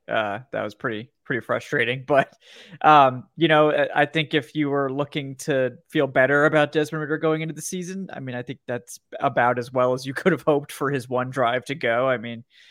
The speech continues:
sort of diced up the Bengals secondary, and it wasn't perfect. I mean, there, the, there were some throws that were a little bit behind, and, um, Drake London, you know, made that magnificent catch.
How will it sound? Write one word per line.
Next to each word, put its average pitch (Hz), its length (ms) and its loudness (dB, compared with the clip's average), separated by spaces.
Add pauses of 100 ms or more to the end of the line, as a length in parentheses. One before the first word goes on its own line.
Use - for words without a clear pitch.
sort 131 200 -4
of 107 80 -8
diced 123 340 0
up 123 160 -2
the - 40 -14
Bengals 117 300 -4
secondary, 120 640 -2
and 156 100 0
it 226 80 0
wasn't 196 260 2
perfect. 131 440 -6
I 143 40 -2
mean, 123 140 -6
there, 120 180 -6
the, 131 160 -14 (140)
there 139 120 -2
were 131 60 -4
some 123 220 -8
throws 117 240 -6
that 120 80 -4
were 113 60 -4
a 117 40 -6
little 120 140 -6
bit - 80 -12
behind, 110 500 -10
and, 104 160 -12 (540)
um, 110 300 -4
Drake 127 260 -2
London, 113 340 -4
you 113 60 -12
know, 110 120 -6
made 110 200 -6
that 113 200 -2 (180)
magnificent 131 680 -2
catch. - 580 -2